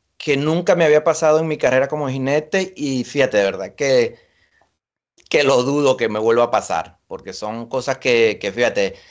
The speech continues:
eh, digo yo, ejemplares como Secretaria, Flyline, salen uno cada cuarenta, treinta años, algo así. Yo digo que historias como esta saldrán una cada cien años, si acaso.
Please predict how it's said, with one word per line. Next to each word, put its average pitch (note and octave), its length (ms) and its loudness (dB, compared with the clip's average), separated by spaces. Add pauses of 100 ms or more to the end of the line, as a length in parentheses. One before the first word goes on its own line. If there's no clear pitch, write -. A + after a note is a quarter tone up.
(480)
eh, G#2+ 600 2
digo A#2 180 -4
yo, A#2+ 120 2
ejemplares A#2 420 0
como A#2 420 -2
Secretaria, A2 880 0
Flyline, B2 880 -2
salen B2+ 640 -6
uno D3 360 -4
cada C3 320 4
cuarenta, B2 600 0
treinta C3+ 600 0
años, B2 240 -4
algo B2 240 0
así. C#3+ 260 -4
Yo B2 80 -2
digo C#3+ 240 -2
que B2+ 160 -4
historias C3+ 400 0
como C3+ 320 -4
esta D3 300 0
saldrán B2+ 640 -4 (100)
una C#3+ 360 -2
cada C#3 240 4
cien E3 400 0
años, A#2+ 340 -2
si A#2 100 -8
acaso. A2 520 -6